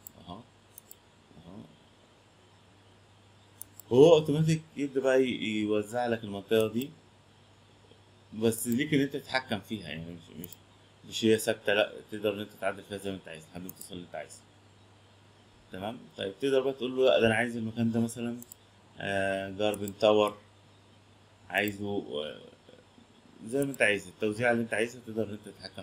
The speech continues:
فيها". تمام؟ وتقدر إن أنت تعدل في أي لحظة، يعني كأنك اشتريت مثلًا حتة إضافية فعايز إن أنت تعدل، تقدر تعدل زي ما أنت عايز.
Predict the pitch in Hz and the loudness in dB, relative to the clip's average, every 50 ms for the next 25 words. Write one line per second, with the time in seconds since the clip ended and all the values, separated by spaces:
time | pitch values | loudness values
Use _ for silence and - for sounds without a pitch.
0 | - - 80 80 78 - - - - - - - - - - _ _ _ _ _ | -18 -18 -20 -20 -20 -20 -20 -20 -20 -20 -20 -20 -20 -20 -20 _ _ _ _ _
1 | - _ _ - 98 92 98 104 107 110 110 - 123 117 120 110 110 113 113 - | -20 _ _ -14 -10 -8 -8 -8 -8 -10 -12 -8 -4 -2 -2 -2 -2 -4 -6 -10
2 | - - 95 101 110 - 107 104 - - 92 98 104 104 104 107 104 107 110 113 | -10 2 4 4 4 4 0 -6 -4 -2 -2 0 0 0 -2 -4 -6 -6 -8 -10
3 | 117 117 - - - - - - _ - - _ - - - _ - - 62 64 | -10 -10 -14 -20 -20 -20 -20 -20 _ -20 -20 _ -20 -20 -20 _ -20 -20 -20 -20
4 | 64 - - 95 95 101 98 - - - - 92 92 98 98 - 101 95 - 92 | -20 -12 -8 -8 -6 -6 -8 -12 -14 -8 -6 -4 -4 -4 -6 -10 -12 -14 -14 -16
5 | - - 92 - - - 92 85 67 73 80 80 78 - 95 101 101 98 - 85 | -14 -14 -16 -16 -10 -8 -6 -6 -4 -6 -6 -8 -6 -4 -2 -2 -2 -2 -2 -4
6 | 87 92 87 85 85 92 92 - - - 85 87 95 - 120 131 131 - - - | -6 -4 -6 -8 -12 -12 -12 -14 -10 -6 -4 -4 -4 -4 -8 -10 -10 -12 -18 -20
7 | - - - - _ _ _ - - - 101 95 101 95 - - 85 90 92 87 | -20 -20 -20 -20 _ _ _ -16 -12 -10 -6 -4 -4 -4 -2 0 0 0 0 -2
8 | - 95 95 98 104 - - - _ _ - _ - - - _ - 90 92 95 | -8 -10 -10 -10 -14 -20 -20 -20 _ _ -20 _ -20 -20 -20 _ -20 -14 -12 -12
9 | 87 85 78 80 76 73 - - - | -12 -12 -14 -18 -20 -20 -20 -20 -20